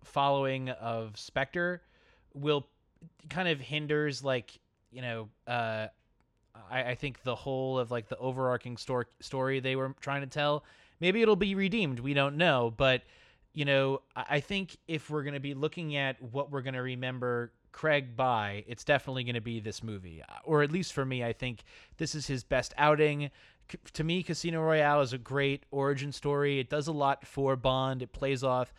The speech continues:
a classic, actual Ian Fleming story. All that,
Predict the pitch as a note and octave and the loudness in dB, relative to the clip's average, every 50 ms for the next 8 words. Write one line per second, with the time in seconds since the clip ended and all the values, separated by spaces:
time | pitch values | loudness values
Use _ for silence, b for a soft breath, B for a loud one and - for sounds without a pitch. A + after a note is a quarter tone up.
0 | B B B B - - - - C#3+ C3+ B2+ - D3+ C3+ - - - C3 C3 - | B B B B -18 -6 0 2 4 4 4 2 0 -2 -2 0 2 2 2 2
1 | - - D3 C#3 C3+ C3+ C3 G#2+ C#3 C3+ C3+ A#2+ - - C#3+ C3+ C3 B2+ B2 A2 | 0 -2 -2 0 0 0 0 0 -2 -2 -4 -4 -4 -4 -2 -2 -2 -2 -4 -8
2 | - - C#3+ C#3 C#3 C3+ C3+ C3 B2+ B2+ B2 b b b b b b b b _ | -6 -2 0 0 2 2 2 0 0 -2 -4 b b b b b b b b _
3 | _ _ _ A2+ _ - - D#3 F3 F#3 F#3 F#3 F3 F3 E3 D#3+ - | _ _ _ _ _ -8 -2 4 6 8 8 8 8 6 6 6 4